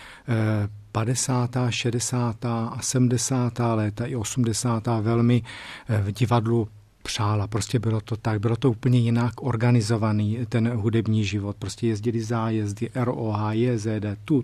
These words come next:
tu, tu, na Janáčka si jezdil. Nebyla televize, potom byla televize tak hloupá, že se na to ani nikdo nemohl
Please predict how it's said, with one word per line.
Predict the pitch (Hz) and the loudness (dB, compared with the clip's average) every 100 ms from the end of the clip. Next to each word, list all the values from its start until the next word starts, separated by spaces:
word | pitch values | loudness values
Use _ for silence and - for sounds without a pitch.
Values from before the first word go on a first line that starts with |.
| - | 0
tu, | 131 | -2
tu, | 117 131 | 0 0
na | 113 123 | 2 2
Janáčka | 123 123 - 110 | 2 0 -4 -4
si | - | -2
jezdil. | 113 110 110 - - - - - | -2 -2 -6 -12 -20 -18 -8 2
Nebyla | 123 131 131 | 4 4 4
televize, | 123 139 147 143 123 107 110 104 107 | 4 4 6 6 4 4 0 -2 -2
potom | 127 120 131 113 107 | -4 0 2 4 2
byla | 120 120 - | 0 0 -4
televize | - 127 120 117 | 0 2 2 0
tak | 110 127 104 | -2 -2 0
hloupá, | 120 120 113 127 117 | 2 2 2 2 2
že | 104 | 0
se | - | 0
na | 117 | -2
to | 110 123 | 0 0
ani | 117 | 2
nikdo | 113 113 | 0 0
nemohl | 117 117 110 | 0 0 -2